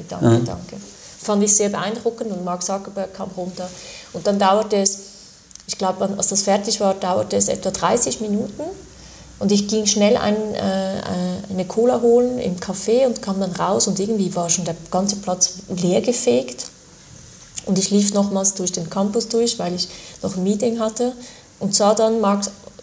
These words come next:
Speaker 1: Zuckerberg im Großraumoffice sitzen und gleichzeitig bekam ich eine Notification auf Facebook und er hat gepostet, „Stay focused and keep shipping.“
Speaker 2: Mhm.
Speaker 1: Das ist ein Rollenmodell.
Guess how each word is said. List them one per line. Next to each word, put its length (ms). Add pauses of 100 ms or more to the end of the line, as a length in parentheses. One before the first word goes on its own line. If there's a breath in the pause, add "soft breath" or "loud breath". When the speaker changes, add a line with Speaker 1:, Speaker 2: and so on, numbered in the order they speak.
(280)
Speaker 1:
Zuckerberg 720
im 320 (160)
Großraumoffice 1200
sitzen 380 (1040 soft breath)
und 280
gleichzeitig 1040 (280)
bekam 300
ich 120
eine 80
Notification 760
auf 80
Facebook 440
und 120
er 80
hat 220
gepostet, 720 (540 loud breath)
„Stay 360
focused 720
and 180
keep 280
shipping.“ 480 (260)
Speaker 2:
Mhm. 220 (880)
Speaker 1:
Das 140
ist 140
ein 80
Rollenmodell. 680